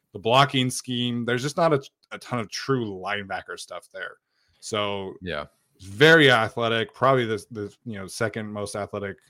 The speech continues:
Speaker 1: linebacker in this class, but
Speaker 2: Mm.
Speaker 1: he's a, he's a work in progress 'cause he hasn't really done enough of the true linebacker stuff,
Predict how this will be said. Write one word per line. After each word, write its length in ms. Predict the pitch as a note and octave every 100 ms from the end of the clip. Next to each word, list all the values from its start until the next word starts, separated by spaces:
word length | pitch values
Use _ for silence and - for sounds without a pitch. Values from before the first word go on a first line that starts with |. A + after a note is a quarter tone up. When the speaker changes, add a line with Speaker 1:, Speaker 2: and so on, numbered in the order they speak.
| -
Speaker 1:
linebacker 500 | G#2 G2+ G2 F#2+ G#2
in 80 | G2
this 140 | F#2
class, 460 | - G#2+ A2 A2+ - _ _ _ -
but 120 | G#2+
Speaker 2:
Mm. 40 | G#2
Speaker 1:
he's 160 | A2+
a, 40 | B2+
he's 240 | G#2+ B2+
a 60 | A#2+
work 240 | A#2+ A2
in 120 | G#2+
progress 400 | F2+ G2 F#2+ F#2
'cause 120 | G#2
he 60 | G#2
hasn't 280 | A2 A2 G#2+
really 220 | G#2+ G2
done 460 | F2 G2+ G2+ F#2+ F2+ _ _ _ _
enough 340 | G#2 G#2+ G#2+ G#2
of 120 | G2
the 80 | G2
true 360 | - A2+ G#2+ G2
linebacker 640 | F#2 F#2+ F#2 F#2 F2+ F2
stuff, 480 | - - F2 -